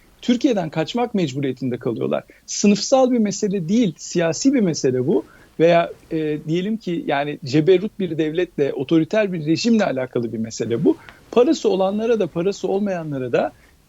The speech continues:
devlete karşı, bugünkü rejimin diskuruna karşı pozisyon alan,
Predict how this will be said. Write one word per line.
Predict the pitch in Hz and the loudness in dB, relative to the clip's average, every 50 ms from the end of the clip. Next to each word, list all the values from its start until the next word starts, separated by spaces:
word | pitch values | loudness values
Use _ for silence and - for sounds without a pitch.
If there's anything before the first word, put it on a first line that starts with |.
| _ _ _ _ _ - | _ _ _ _ _ -6
devlete | 143 120 170 170 175 175 202 208 - 285 294 | 2 4 4 6 6 4 2 2 0 -2 -2
karşı, | - - 185 165 156 135 - - 151 123 - - | -2 -4 -4 -4 -4 -4 -4 -4 -4 -4 -4 -6
bugünkü | 156 135 156 233 226 262 247 220 226 233 220 | -8 -2 0 0 2 2 2 2 0 0 0
rejimin | 180 196 180 160 185 202 220 233 214 160 | 0 0 0 0 0 0 2 2 2 0
diskuruna | 165 - - - 180 170 185 196 220 214 | -2 -6 -6 -4 -2 0 0 0 0 -2
karşı | - - 165 160 151 - 147 131 | 0 0 0 0 0 -2 -6 -8
pozisyon | - - - 156 156 170 180 - - 254 247 240 | -4 0 2 2 2 2 0 -2 0 0 2 2
alan, | 226 190 151 135 127 123 - | 2 2 2 0 -2 -4 -6